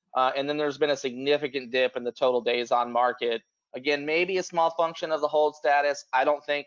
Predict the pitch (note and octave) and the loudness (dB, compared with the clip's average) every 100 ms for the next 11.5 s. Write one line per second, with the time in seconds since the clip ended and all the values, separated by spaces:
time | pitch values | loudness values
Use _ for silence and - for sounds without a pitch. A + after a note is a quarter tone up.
0 | _ B2+ C3+ C#3 C#3+ C#3 C#3 C#3+ - C3 | _ 2 4 4 2 2 0 0 -2 -4
1 | C#3 C3+ B2 B2+ C3 B2+ B2+ B2+ B2+ B2 | -2 -6 -6 -6 -6 -2 0 0 2 4
2 | B2+ - _ _ - C3 B2 C#3 C#3 C#3+ | 2 -2 _ _ -8 -6 -2 0 2 2
3 | C#3 - C#3+ C#3 C#3 C3 C3+ C#3+ D#3 C#3 | 0 0 -2 0 0 2 0 2 0 -4
4 | B2+ - C3+ C3+ - C#3 C#3 D3+ D#3+ E3 | -8 -2 0 0 0 2 2 2 0 0
5 | E3+ _ - _ _ A#2+ - A#2+ A#2 A#2 | -8 _ -20 _ _ -18 -10 -8 -4 -2
6 | A#2 A#2+ _ _ - B2 A#2 - _ _ | -2 -4 _ _ -2 0 0 -4 _ _
7 | _ _ _ _ _ - E3 F3 E3+ _ | _ _ _ _ _ 0 4 4 0 _
8 | _ D#3 A#3 B3+ A3 G#3+ G3+ F3+ F#3+ F3 | _ -4 2 2 2 2 0 -4 -4 0
9 | E3+ E3+ D#3 - G3 G3 F3+ F3 - E3+ | 2 4 2 0 -2 0 -4 -6 -2 -2
10 | D3+ C#3+ C3 C#3+ D#3 D#3 - - B2+ C3 | 0 -2 0 2 2 -2 -18 -16 -8 -2
11 | C#3 F#3 - - - | 0 -2 -6 -14 -14